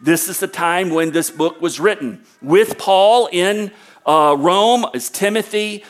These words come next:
Luke, Demas, Tychicus, a bunch of other guys, including another one by the name of Onesimus. Paul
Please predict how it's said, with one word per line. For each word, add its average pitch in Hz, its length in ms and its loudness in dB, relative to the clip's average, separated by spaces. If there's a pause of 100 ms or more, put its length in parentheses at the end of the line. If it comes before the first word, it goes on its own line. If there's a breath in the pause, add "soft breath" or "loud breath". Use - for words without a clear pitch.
(100)
Luke, 175 640 0 (240 loud breath)
Demas, 196 720 -2 (360 loud breath)
Tychicus, 190 1000 -4 (200 loud breath)
a - 60 -10
bunch 208 220 0
of 196 80 0
other 196 220 2
guys, 170 600 0 (140 loud breath)
including 156 480 0
another 170 280 2
one 160 140 0
by 143 140 2
the 143 60 0
name 135 260 -2
of 135 80 -4
Onesimus. 156 1000 -4 (600 soft breath)
Paul 220 680 2